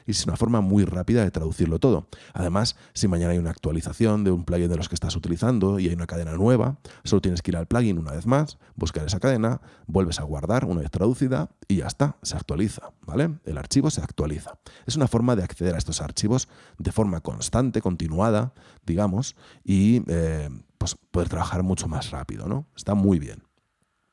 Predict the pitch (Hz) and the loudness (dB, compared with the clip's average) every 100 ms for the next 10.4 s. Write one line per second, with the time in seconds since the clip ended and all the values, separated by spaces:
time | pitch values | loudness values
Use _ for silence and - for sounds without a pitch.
0 | - - - 92 71 - - - 131 165 | -20 -16 -4 -4 -4 -14 -20 -6 0 2
1 | 135 123 139 131 - 90 - 85 87 73 | 4 6 6 2 0 0 0 0 0 0
2 | - 69 76 87 82 78 76 78 95 120 | -4 -6 -2 0 2 0 -2 -2 0 2
3 | 139 - 78 78 92 117 92 80 67 - | 0 -2 -2 2 4 2 0 -4 -4 -4
4 | 73 52 - - _ - _ _ _ _ | -6 -8 -12 -14 _ -20 _ _ _ _
5 | _ - 143 170 147 _ - - _ - | _ -2 0 0 -4 _ -20 -20 _ -4
6 | 90 104 85 82 - - _ _ _ - | 2 2 0 -4 -8 -10 _ _ _ 0
7 | 101 98 95 147 165 131 - 104 85 78 | 4 4 4 2 4 4 2 -2 -2 -6
8 | - 143 - - 139 120 - - - _ | -2 -2 -2 2 2 2 -6 -20 -20 _
9 | 87 113 - 110 123 127 123 120 104 82 | 0 0 2 2 4 4 4 4 4 2
10 | 67 - 87 73 | -2 -6 -4 -4